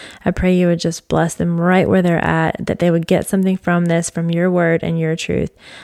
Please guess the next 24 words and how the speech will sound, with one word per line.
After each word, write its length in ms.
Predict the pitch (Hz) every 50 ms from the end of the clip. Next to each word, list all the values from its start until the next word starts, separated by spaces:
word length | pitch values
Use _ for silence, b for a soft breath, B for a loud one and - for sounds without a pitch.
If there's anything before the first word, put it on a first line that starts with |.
| B B
Lord, 240 | - 196 202 185 -
thank 240 | - 190 185 180 -
you 100 | 180 175
for 140 | - - 160
your 160 | 160 165 165
word, 220 | 160 165 160 160
that 120 | 165 175 165
it 140 | 175 - -
is 320 | 175 180 175 170 - -
true. 220 | - - 151 151
Thank 260 | 156 - 180 180 175 -
you 80 | 190
that 220 | 185 175 - - -
you 180 | 170 180 190
are 140 | 190 180 180
the 100 | 170 165
truth. 360 | - - - 160 156 156 - -
Thank 180 | - 175 170
you 80 | - 165
that 160 | 170 - -
you 220 | - - 190 202
set 200 | 196 - 190 185
us 160 | 185 180 175 -
free, 320 | - - 160 156 156 151